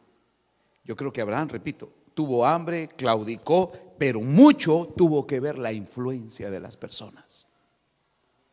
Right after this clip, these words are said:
Y termina bajando a Egipto, termina entregando a su mujer en manos de Faraón.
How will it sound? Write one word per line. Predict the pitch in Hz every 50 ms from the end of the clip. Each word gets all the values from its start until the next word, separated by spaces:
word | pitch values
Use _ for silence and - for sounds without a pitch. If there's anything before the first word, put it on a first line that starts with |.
| _ _ _ _ _ _ _ _ _ _ _ _ _ _ -
Y | - 156 -
termina | - 151 127 127 131 175 202 208 202 180
bajando | 156 139 120 - - 196 208 214 190 156 139 151 - - - - - - - _ -
a | 127 135 131
Egipto, | 120 - - 233 240 - - - 202 196 196 - - - _ _ _ _ _ _ _
termina | - 165 156 147 143 180 220 233 220 190 175 180 180 -
entregando | 180 180 170 151 131 165 160 139 156 196 220 208 202
a | 202 170
su | - - 196 175
mujer | 160 151 131 - - - 233 254 269 269 240 214 214 220 214 - - - - - - _ _ _ _ _ _ _ _ _ _ _ -
en | 165 156 151 147 147 151
manos | 175 220 254 285 285 294 277 269 269 - - - - - _ _ _ _ _ _ _ _ _ _ _ _ -
de | 143 131
Faraón. | - 135 123 117 120 196 262 285 - - - - -